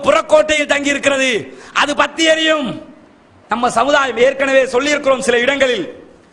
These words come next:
அண்மையிலே இந்த, இந்த சமுதாயத்தினுடைய தலைவர்களை விளங்கிறதுக்காக சொல்றேன். ஒரு ரெண்டு மூணு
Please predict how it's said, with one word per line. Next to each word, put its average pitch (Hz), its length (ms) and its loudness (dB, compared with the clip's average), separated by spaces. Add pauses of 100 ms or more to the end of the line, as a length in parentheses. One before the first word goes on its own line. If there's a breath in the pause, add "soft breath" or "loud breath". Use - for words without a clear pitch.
(140)
அண்மையிலே 254 500 0 (720)
இந்த, 233 180 -2
இந்த 233 180 -6
சமுதாயத்தினுடைய 254 680 -2
தலைவர்களை 277 380 0
விளங்கிறதுக்காக 240 540 -4
சொல்றேன். 185 240 -6 (360 loud breath)
ஒரு 226 140 0
ரெண்டு 262 200 -2
மூணு 277 120 -2